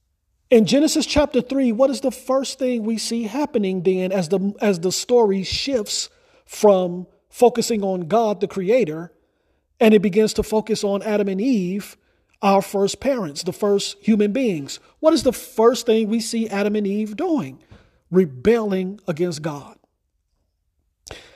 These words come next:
What, what is the first thing we see happening among Adam and Eve's first children,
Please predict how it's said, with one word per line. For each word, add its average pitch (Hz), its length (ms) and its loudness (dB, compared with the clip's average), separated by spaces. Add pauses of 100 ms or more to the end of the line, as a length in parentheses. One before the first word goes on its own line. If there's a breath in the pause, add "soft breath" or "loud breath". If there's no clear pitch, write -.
(760 loud breath)
What, 247 360 4
what 247 140 4
is 254 80 -4
the 254 100 -4
first 277 320 0
thing 262 260 0
we 233 140 0
see 247 640 -4
happening 196 640 -2
among 202 400 0
Adam 220 260 2
and 208 100 0
Eve's 190 480 -4
first 208 400 2
children, 165 500 -2